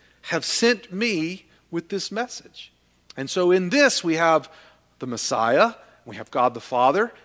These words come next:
and God's Spirit speak, you know, involved in this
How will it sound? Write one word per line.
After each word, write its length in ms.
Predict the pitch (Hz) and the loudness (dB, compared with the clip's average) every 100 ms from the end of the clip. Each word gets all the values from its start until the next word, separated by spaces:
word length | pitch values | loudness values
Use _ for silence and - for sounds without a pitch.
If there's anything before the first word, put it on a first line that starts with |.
| - | -8
and 200 | 143 151 | -4 2
God's 260 | 151 151 | 2 2
Spirit 560 | - - 254 226 180 175 | -2 -6 -2 2 0 0
speak, 360 | - 196 202 _ _ 139 | -8 -10 -14 _ _ -18
you 80 | 139 | -8
know, 240 | 156 180 - - _ _ - | -4 -4 -6 -20 _ _ -4
involved 640 | 165 190 208 147 127 127 | 0 4 4 4 0 -6
in 200 | 147 147 | -6 -2
this 400 | 147 139 - | 0 0 -4